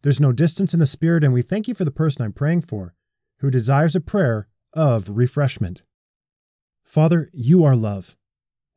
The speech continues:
At any time, they can come to you and cast their cares on you. Right now, they are making a solid decision to rest in you. You are their comfort. True refreshment only comes from you.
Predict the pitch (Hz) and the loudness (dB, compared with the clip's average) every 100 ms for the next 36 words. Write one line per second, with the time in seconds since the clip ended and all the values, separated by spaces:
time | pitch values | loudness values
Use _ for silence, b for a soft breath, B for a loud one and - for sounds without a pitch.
0 | - 139 190 233 160 160 131 151 160 131 | -2 2 2 2 2 4 4 4 2 2
1 | 185 214 170 190 147 113 - 156 156 180 | 2 4 4 4 4 0 -2 -2 -2 -2
2 | 160 - 165 117 101 117 117 123 90 _ | -2 0 0 0 0 0 0 0 -4 _
3 | _ _ _ _ _ _ 110 143 170 147 | _ _ _ _ _ _ 2 2 4 2
4 | 127 139 - 135 135 123 151 156 135 - | 0 -4 -6 -2 0 2 0 0 -2 -2
5 | 156 156 165 143 - 180 120 113 131 123 | 0 2 2 0 0 2 2 0 0 0
6 | 127 127 - - - _ 131 113 107 101 | 0 0 -4 -10 -16 _ -2 -2 0 -4
7 | 80 _ _ _ _ _ _ - 135 139 | -8 _ _ _ _ _ _ 0 4 6
8 | 127 123 147 - 180 - 113 - _ _ | 4 2 0 0 -2 -2 -10 -12 _ _
9 | _ _ _ _ _ _ - - 190 214 | _ _ _ _ _ _ -18 -4 0 0
10 | 226 208 185 160 - 127 - 156 180 175 | 0 -4 0 0 2 -2 0 2 4 2
11 | - 165 165 - 160 180 156 104 | 2 2 2 0 -2 0 0 -4